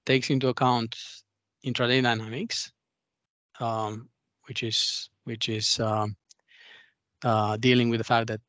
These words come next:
risk is not the same in the morning as in the evening. Then it also takes into account the catastrophic jump risk. Uh, it also takes into account,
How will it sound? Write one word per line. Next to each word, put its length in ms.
risk 320
is 80
not 160
the 60
same 220
in 80
the 60
morning 400
as 80
in 120
the 60
evening. 320
Then 180
it 120
also 220
takes 220
into 140
account 240
the 60
catastrophic 560
jump 260
risk. 340
Uh, 360
it 140
also 260
takes 300
into 160
account, 500